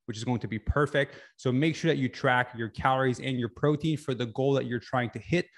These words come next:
whether that is to become more performant, whether that is to get leaner, whether that is to bulk and put on some lean muscle mass.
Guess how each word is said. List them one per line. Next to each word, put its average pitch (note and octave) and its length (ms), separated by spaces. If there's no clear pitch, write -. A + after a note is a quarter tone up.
whether B2+ 220
that B2+ 180
is C3 160
to - 120
become A#2+ 300
more A#2+ 160
performant, D#3 600
whether B2+ 180
that A#2+ 160
is A#2 140
to - 100
get A2 240
leaner, D#3 380
whether A#2+ 320
that A#2 160
is A#2 220
to G#2+ 260
bulk C3+ 300
and A#2 120
put B2 140
on A#2+ 180
some A#2 220
lean A#2 180
muscle C3+ 320
mass. E3 300